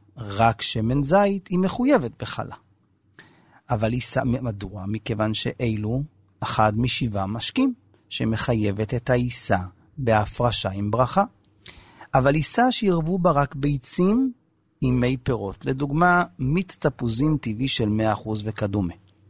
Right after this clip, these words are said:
הביצים הם לא אחד משבעה משקים. איך נתייחס לעיסה הזו? העיסה הזו שיש בה עירוב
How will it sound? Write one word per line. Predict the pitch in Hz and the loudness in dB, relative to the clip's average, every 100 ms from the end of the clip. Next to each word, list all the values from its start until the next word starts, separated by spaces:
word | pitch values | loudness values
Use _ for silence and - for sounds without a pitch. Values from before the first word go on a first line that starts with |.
| - - - - - - _ - | -20 -20 -20 -20 -20 -20 _ 0
הביצים | 123 131 135 - 214 220 | 2 2 0 0 2 4
הם | 180 | 4
לא | 151 214 247 | 4 4 2
אחד | - 143 123 117 131 - | 0 2 2 2 -4 -4
משבעה | 120 110 - 107 104 | -4 -2 -4 -2 -2
משקים. | 104 107 - - 104 - _ _ _ _ _ _ - | -2 -4 -2 -2 -2 -4 _ _ _ _ _ _ -2
איך | 151 185 | 0 2
נתייחס | 180 - 135 - 151 143 131 117 - - | 0 0 -4 0 2 4 2 0 -4 -6
לעיסה | 135 110 104 - - 95 | -2 0 0 -2 0 0
הזו? | 113 104 78 - _ _ - - | 0 -4 -10 -18 _ _ -14 -2
העיסה | 113 113 - 139 | 0 2 4 6
הזו | 135 113 117 135 | 6 2 -2 -2
שיש | 123 123 113 131 127 | -2 -2 0 0 0
בה | 123 123 117 117 | 2 4 4 0
עירוב | - 117 110 147 135 113 101 | -2 -4 -2 0 0 -2 -6